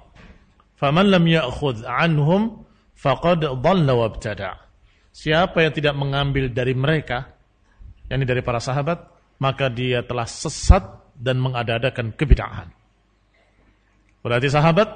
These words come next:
menjadi tolak ukur. Siapa yang berjalan di atas jalan sahabat, maka dia bersama jamaah yang dikatakan oleh Nabi,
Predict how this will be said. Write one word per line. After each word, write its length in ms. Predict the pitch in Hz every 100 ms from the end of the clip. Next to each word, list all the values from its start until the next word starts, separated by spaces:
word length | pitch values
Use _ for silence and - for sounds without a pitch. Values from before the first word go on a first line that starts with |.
| - - _ _ 135
menjadi 240 | 139 143
tolak 160 | 160 160
ukur. 240 | 240 160 117 - - _ _ _ - - _ _ _ _ _ _
Siapa 640 | - 143 151 185 214 180 170
yang 240 | 165 151
berjalan 320 | 143 131 147
di 80 | 143
atas 240 | 135 135 -
jalan 240 | 131 127
sahabat, 400 | 127 160 196 190
maka 240 | 135 135
dia 160 | 123 123
bersama 400 | 107 - 117 113
jamaah 640 | 107 110 139 170 208 - _ _ _ _ _ _ _ _ _ _ _ _ _ _ _ _ _ _ -
yang 80 | 123
dikatakan 400 | 131 131 143 139
oleh 160 | 127
Nabi, 320 | 139 143 196